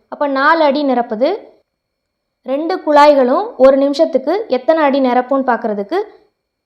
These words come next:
அஞ்சையும் நாலையும் கூட்டணும். கூட்டும்போது ஒன்பது அடின்னு கிடச்சிருக்கு. அப்போ ஒரு நிமிஷத்துக்கு ரெண்டு குழாயும் சேர்ந்து ஒன்பது அடி நிரப்புது.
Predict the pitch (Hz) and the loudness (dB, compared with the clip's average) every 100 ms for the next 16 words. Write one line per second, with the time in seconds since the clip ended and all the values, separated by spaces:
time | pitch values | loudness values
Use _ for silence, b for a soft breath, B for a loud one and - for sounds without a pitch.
0 | 240 277 311 330 359 285 254 262 269 349 | -10 -6 0 0 0 0 2 2 0 -2
1 | 277 262 220 202 - 311 311 254 240 339 | -4 -2 -4 -6 -4 -2 -2 -2 -2 -2
2 | 254 240 269 294 277 226 233 254 233 208 | -2 0 2 2 4 2 0 -2 -4 -6
3 | 220 196 294 403 B B - 262 269 277 | -8 -6 -4 -4 B B -10 -2 2 4
4 | 359 381 349 359 349 339 339 269 285 311 | 4 0 -6 -6 -6 -2 0 0 -2 0
5 | 302 294 311 311 247 233 320 277 269 302 | 2 2 2 0 -2 0 0 0 2 4
6 | 285 262 269 233 214 214 226 | 4 2 0 -2 -4 -4 -4